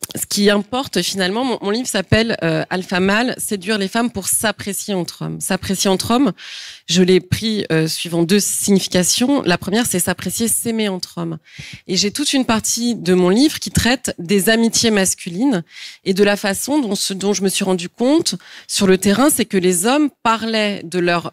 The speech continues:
des rapports qu'ils entretenaient entre eux, suivant un discours amoureux finalement. Donc j'ai travaillé beaucoup sur la notion d'homoérotisme,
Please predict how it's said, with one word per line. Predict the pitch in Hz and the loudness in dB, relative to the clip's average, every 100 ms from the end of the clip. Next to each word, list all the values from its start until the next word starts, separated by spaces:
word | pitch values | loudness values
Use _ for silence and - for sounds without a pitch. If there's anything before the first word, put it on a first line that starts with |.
| _ - | _ -14
des | 156 | -4
rapports | 180 208 - 208 | 0 0 2 -2
qu'ils | 180 180 | -2 -6
entretenaient | 185 - 190 _ 214 | -6 -4 -8 _ 0
entre | 190 180 - | 2 0 0
eux, | 269 339 - - - - - | 0 0 -6 -20 -20 -20 -14
suivant | - 214 262 | -8 0 4
un | 285 | 4
discours | 214 220 - 262 | 2 -4 -4 -2
amoureux | 247 226 220 180 208 | 0 2 2 2 -2
finalement. | 233 190 170 170 196 | -4 0 0 2 0
Donc | 254 180 | 2 2
j'ai | 180 | 0
travaillé | - 175 170 175 | -2 -2 2 0
beaucoup | 170 208 - | 2 0 0
sur | 277 202 185 | -2 0 0
la | 165 | 2
notion | 175 - 196 | 2 0 -4
d'homoérotisme, | 165 208 208 208 190 190 - - 392 - | 2 4 6 4 4 0 -2 -6 -4 0